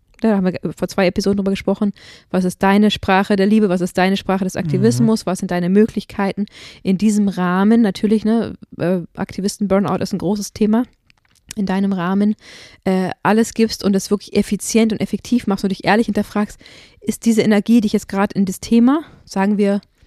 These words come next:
Speaker 1: ein Aktivist, der, ich sag mal, fünf Stunden die Woche aktivistisch tätig sein will, äh, will ich mit diesen fünf Stunden, ähm, Not Your Mom, Not Your Milk Aufkleber,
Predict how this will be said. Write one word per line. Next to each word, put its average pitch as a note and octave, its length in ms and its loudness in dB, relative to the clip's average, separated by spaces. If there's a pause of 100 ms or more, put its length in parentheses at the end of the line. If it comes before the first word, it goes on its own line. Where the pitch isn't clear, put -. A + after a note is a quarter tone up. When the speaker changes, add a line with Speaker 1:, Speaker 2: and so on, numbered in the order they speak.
(720)
Speaker 1:
ein - 40 -10
Aktivist, G#3 500 -2
der, G#3 220 0
ich F#3 80 -8
sag - 100 -8
mal, G#3 140 -4
fünf E4+ 260 -6
Stunden A3 480 -2
die G3 140 -4
Woche F#3+ 580 0
aktivistisch F#3 560 -6
tätig - 320 -8
sein E3 240 -6
will, F#3 200 -4 (560)
äh, F#3 200 -4
will G#3 140 2
ich B3 100 0
mit F#3 140 -4
diesen G3+ 160 -2
fünf G#3+ 240 -2
Stunden, A3+ 560 2 (200)
ähm, G3+ 420 0 (760)
Not G#3 240 -2
Your G#3+ 60 4
Mom, G#3 220 2
Not G#3 200 0
Your G#3 80 2
Milk G#3+ 300 2
Aufkleber, A3 720 0